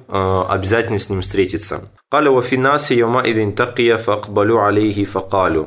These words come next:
И потому что люди в это время испытывали такию, то есть они скрывали к нему своё отношение, и он захотел выяснить, что с этим человеком не так. فقالوا، и они сказали: «يا أمير المؤمنين، فقيه المدينة، شيخ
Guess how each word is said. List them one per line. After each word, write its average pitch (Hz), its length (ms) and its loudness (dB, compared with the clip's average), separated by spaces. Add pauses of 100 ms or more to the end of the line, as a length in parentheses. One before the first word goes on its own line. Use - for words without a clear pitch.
(140)
И 107 100 -8
потому 123 320 -2
что 127 160 -2
люди 117 280 0
в 107 80 2
это 107 180 2
время 101 460 0
испытывали 98 540 -2
такию, 120 380 -2
то 107 80 -4
есть 95 140 -2
они 92 140 -4
скрывали 101 480 0
к 95 80 -8
нему 92 180 -2
своё 90 240 0
отношение, 123 640 -2 (400)
и 107 80 -2
он 113 100 0
захотел 104 460 0
выяснить, 110 580 -2 (160)
что - 280 -2
с 98 60 -2
этим 95 200 -2
человеком 92 380 -2
не 85 80 -4
так. 78 340 -4 (100)
فقالوا، 147 680 2
и 117 180 0
они 113 180 0
сказали: 113 380 2
«يا 131 140 4
أمير 135 180 2
المؤمنين، 104 580 -2
فقيه 139 460 0
المدينة، 107 640 0
شيخ - 420 0